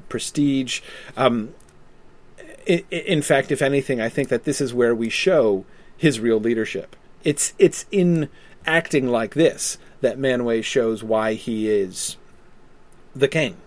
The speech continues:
I mean, this is, this is the most kingly thing that he can do, is to act humble in this way.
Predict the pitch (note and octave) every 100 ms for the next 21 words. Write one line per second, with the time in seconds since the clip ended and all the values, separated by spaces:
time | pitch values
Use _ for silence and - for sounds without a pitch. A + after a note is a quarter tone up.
0 | - C#3+ C3 D3+ C#3+ C3 D#3 C3+ B2+ C#3
1 | C3 - D3+ C3 A2 G#2+ A2 F#2 F2+ -
2 | - B2+ A#2+ A2+ A#2 A#2+ A2+ F2+ G2 -
3 | A2 A#2 G2+ - - - - - - F#3
4 | B2 E2+ - - - - A#2 F#2 - F2
5 | -